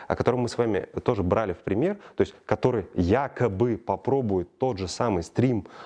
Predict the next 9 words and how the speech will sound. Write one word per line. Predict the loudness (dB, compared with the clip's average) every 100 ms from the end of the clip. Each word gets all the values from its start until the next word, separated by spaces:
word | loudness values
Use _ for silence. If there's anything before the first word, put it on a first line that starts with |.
| -4
обзор | -2 2 2 2
сделать | -2 0 2 2
с | -2 0
матом | 0 0 -2 -2
и |
так | -2 -2
далее, | 0 -2 -4 -8
то | -4
есть | -4